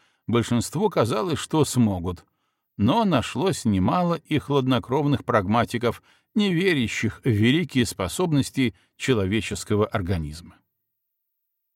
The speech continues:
Ночь надолго погрузила путников в неведение. Из всего окружающего мира они могли увидеть только огоньки, указывающие, куда нужно править лодки,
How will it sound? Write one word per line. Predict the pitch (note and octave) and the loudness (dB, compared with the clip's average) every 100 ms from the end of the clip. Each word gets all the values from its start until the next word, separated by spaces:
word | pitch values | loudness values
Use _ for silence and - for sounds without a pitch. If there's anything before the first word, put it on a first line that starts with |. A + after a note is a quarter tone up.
| _ - | _ 2
Ночь | G#2 D3 A#3 G#3+ - | 4 6 4 0 0
надолго | A2 G#2+ G2+ A#2 G#3 G3+ F3 | 2 2 4 4 6 4 2
погрузила | D#3 B2 G#2+ G#2+ E2+ D#3 D#3+ | 2 0 0 0 2 0 0
путников | - C3 A#2+ A2+ G2 A2 - | 0 -2 0 -2 0 -2 0
в | A2 G#2 | -2 2
неведение. | G#2+ E2+ D#2 C#2 C2+ C#2 - _ _ _ _ _ - | 2 0 -4 -8 -14 -16 -20 _ _ _ _ _ -2
Из | A2+ | -2
всего | - - A2+ C3+ G#3+ | -2 0 2 4 2
окружающего | - A#2+ F#2+ D3+ F#3 C#3+ - A#2 A2 | 2 -2 0 2 0 -2 -4 0 2
мира | B2 G3 E3+ D3+ | 2 2 0 0
они | A2+ G#2+ E3 F#3 | 0 2 2 2
могли | D3 G2 C3 F3+ | 0 0 -2 -2
увидеть | B2+ F#2+ E3+ C#3+ A#2 | -2 0 0 -2 -2
только | D#3 E3 C#3 D#3 | -2 -2 -2 -4
огоньки, | - A2+ A#2 G2+ - E3 B2 _ _ - | -2 2 2 2 -2 0 0 _ _ -8
указывающие, | A2+ D#3+ E3+ B2+ C#3+ A#2 - C3 | -4 0 2 2 0 -2 0 -2
куда | - A2+ G2 A#2 F3+ | 0 -4 0 2 2
нужно | C3+ D#3 F#2 A#2 B2 | 2 2 0 0 0
править | B2+ A#2+ B2 - | 2 2 2 -2
лодки, | G#2 G#2 - A2+ G2 | -2 -2 -2 -2 -2